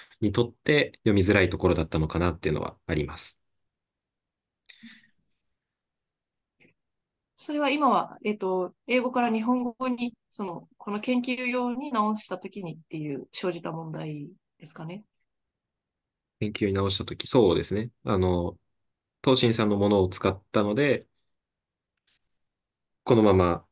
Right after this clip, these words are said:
Speaker 1: 使いまして、で、なんか自分でここだけ恣意的に変えても、あまり研究として良くないかなと思って、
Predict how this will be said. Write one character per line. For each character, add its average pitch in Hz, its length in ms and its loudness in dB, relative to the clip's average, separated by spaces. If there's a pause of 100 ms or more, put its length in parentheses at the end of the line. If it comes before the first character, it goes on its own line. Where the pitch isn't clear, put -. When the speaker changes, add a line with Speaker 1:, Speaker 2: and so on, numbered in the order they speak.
Speaker 1:
使 - 220 0
い 95 60 2
ま 95 120 4
し - 140 -2
て、 104 260 2
で、 113 420 4
な 120 100 2
ん 113 40 -4
か 90 100 2
自 98 160 4
分 139 200 6
で 139 320 4 (580)
こ 117 140 0
こ 139 100 6
だ 135 100 6
け 131 100 4
恣 123 220 6
意 - 20 6
的 123 200 4
に 120 140 6
変 113 160 4
え 107 60 0
て 113 120 2
も、 82 300 0 (560)
あ 110 80 0
ま 98 100 6
り 90 80 4
研 98 200 2
究 95 140 2
と 95 120 2
し 92 80 -2
て - 80 2
良 101 80 4
く - 80 0
な 107 80 4
い 104 60 0
か 101 100 0
な 101 140 0
と 90 80 -4
思 85 100 -4
っ 82 40 -14
て、 - 320 -4